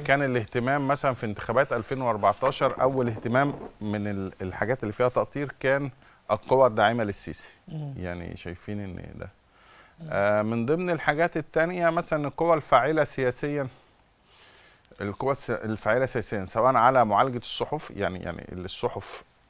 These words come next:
Speaker 1: شافت إن تناولتهم كتير، كان البرلمان والنواب والأحزاب والقضاء في، خاصة في فترة، آه،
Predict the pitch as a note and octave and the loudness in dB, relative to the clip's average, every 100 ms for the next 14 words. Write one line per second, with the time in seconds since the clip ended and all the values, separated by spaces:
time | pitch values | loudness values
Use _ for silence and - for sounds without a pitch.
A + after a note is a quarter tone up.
0 | _ _ - G#2 G#2 G2 F2+ F2 E2+ - | _ _ -6 -4 -4 -6 -10 -10 -12 -14
1 | - - - - G#2 F#2+ G2+ - G#2 - | -16 -18 -20 -8 -2 0 0 -2 -6 -6
2 | - C3+ D#3+ - _ _ - _ - B2+ | -6 -4 -4 -10 _ _ -20 _ 0 2
3 | C#3+ A2+ G#2+ G#2 G#2+ B2 C#3+ - G2 G2+ | 2 2 4 4 2 0 -2 -8 -10 -6
4 | G#2 G2+ G#2+ B2+ C3+ - D#2 - - G2 | -4 -2 0 0 -4 -14 -16 -10 -10 -4
5 | G#2+ A2+ - - - _ _ _ _ _ | -2 -2 -4 -20 -20 _ _ _ _ _
6 | _ _ - F2 F#2 F2+ - F#2 A2 A#2+ | _ _ -12 -8 -6 -4 -2 4 6 6
7 | - - E2+ - E2+ F#2+ G2 F#2 - F2+ | 2 -12 -10 -8 -8 -6 -6 -6 -8 -4
8 | F#2+ - E2 - _ - G1+ G1+ G1+ G1+ | -4 -4 -10 -12 _ -12 -10 -10 -10 -12